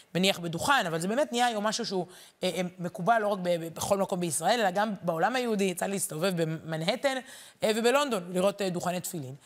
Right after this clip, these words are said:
אה, נזכרתי, ככה, השבוע עם הפרשה הזאת, בקורונה, ובשליח אחד יקר, שמולי בראון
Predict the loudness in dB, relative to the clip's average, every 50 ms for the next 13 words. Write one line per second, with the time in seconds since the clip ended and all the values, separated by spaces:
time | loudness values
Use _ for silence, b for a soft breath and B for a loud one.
0 | B B B B B B _ 0 0 0 0 0 -2 -2 0 2 2 2 4 2
1 | 0 -2 -2 -6 -16 _ _ _ _ _ -8 -6 0 2 4 4 4 2 0 0
2 | 0 2 2 2 2 0 0 0 0 0 0 0 0 0 0 0 -2 -4 -6 -8
3 | -14 _ _ _ _ _ _ _ _ _ _ _ -20 -6 -6 -4 -2 0 0 0
4 | 0 0 -2 -6 B B B B B B _ -4 -2 0 0 2 2 2 2 0
5 | 0 0 0 0 0 -4 -2 0 0 0 0 -4 -6 -4 -2 -2 0 0 0 -2
6 | -2 -2 -4 -6 -10